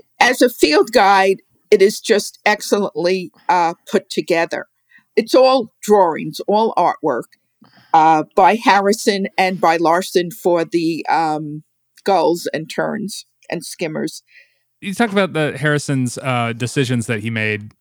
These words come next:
Speaker 2: uh, they
Speaker 1: Yes.
Speaker 2: made on the, I, I feel like even if they're not the decisions that other people would make, Harrison is as, as, as informed about it all as any, like, I would trust him as much as anybody. And, you know, seabirds are such a mess, so you do what
Speaker 1: Yes.
Speaker 2: you can.
Speaker 1: It's just, it's a well done,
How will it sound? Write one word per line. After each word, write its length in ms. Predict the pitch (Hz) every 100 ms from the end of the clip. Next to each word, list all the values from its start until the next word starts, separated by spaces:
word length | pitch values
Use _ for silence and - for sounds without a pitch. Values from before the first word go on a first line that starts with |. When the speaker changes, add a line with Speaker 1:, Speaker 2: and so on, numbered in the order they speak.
| _
Speaker 2:
uh, 140 | 127
they 60 | 127
Speaker 1:
Yes. 140 | 190 120
Speaker 2:
made 240 | 110 107 107 -
on 240 | 123 110
the, 540 | 107 107 107 151 90 147
I, 140 | 170 170
I 40 |
feel 180 | 156 196
like 320 | 170 139 123 - _ _ -
even 180 | 170 170
if 120 | 165
they're 140 | 151 139
not 260 | 135 135
the 60 | 131
decisions 460 | 120 - 117 120
that 120 | 117 110
other 140 | 110
people 220 | 120 113
would 120 | 113 104
make, 260 | 107 107
Harrison 440 | 117 113 110 110 101
is 160 | 104
as, 260 | 107 101 110 -
as, 420 | 110 104 104 - -
as 300 | 120 107 110 _ _ -
informed 500 | 135 - 123 120 123
about 220 | 110 107
it 100 | 107
all 240 | 110 110
as 120 | 107 110
any, 180 | 113 113
like, 220 | 113 113
I 80 | 123
would 120 | 127
trust 280 | - 117 107
him 160 | 113 107
as 100 | 101
much 180 | 110 107
as 100 | 101
anybody. 360 | 107 104 104
And, 120 | 135
you 80 | 175
know, 40 | 185
seabirds 400 | - 175 120 101
are 60 |
such 240 | 98 113 104
a 60 |
mess, 360 | 98 95 92 90
so 340 | - - 92 98 _
you 80 | 120
do 100 | 127
what 80 | 123
Speaker 1:
Yes. 220 | 170 127
Speaker 2:
you 60 | 95
can. 200 | 90 95 _ 170 - _ _
Speaker 1:
It's 260 | 262 220 -
just, 340 | - 381 - - -
it's 180 | 277 -
a 80 |
well 220 | 233 214 214
done, 340 | 226 208 190